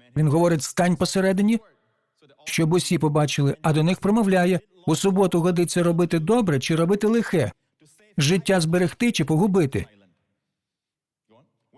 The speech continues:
Вони ж мовчали. Далі. «І споглянув він із гнівом на них». Друзі, це перший випадок, записаний у Біблії, коли Ісус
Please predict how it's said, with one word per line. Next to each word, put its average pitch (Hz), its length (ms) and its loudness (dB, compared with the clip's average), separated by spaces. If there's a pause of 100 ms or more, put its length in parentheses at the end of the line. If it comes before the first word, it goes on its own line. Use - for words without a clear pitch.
Вони 139 260 0
ж 135 100 -2
мовчали. 143 460 -2 (100)
Далі. 123 400 0 (140)
«І 175 140 0
споглянув 180 680 0
він 175 280 0
із 165 240 -2
гнівом 156 580 0
на 135 100 2
них». 120 300 -2 (260)
Друзі, 139 340 0
це 160 120 -4
перший 156 320 -2
випадок, 127 380 0
записаний 151 580 0
у 131 40 0
Біблії, 160 400 0
коли 160 280 0
Ісус 190 560 -2